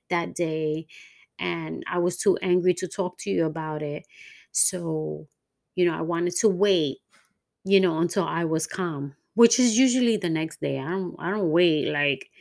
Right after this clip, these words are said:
weeks and weeks before I go and I acknowledge something, 'cause that's like, you know, bridge under the water. Like, what the hell? Why did you even bother?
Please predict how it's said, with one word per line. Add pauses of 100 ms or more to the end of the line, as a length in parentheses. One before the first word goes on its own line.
(720)
weeks
and
weeks
before
I
go
and
I
acknowledge
something,
'cause
that's (300)
like, (800)
you
know,
bridge
under
the
water. (220)
Like,
what
the
hell?
Why
did
you
even
bother?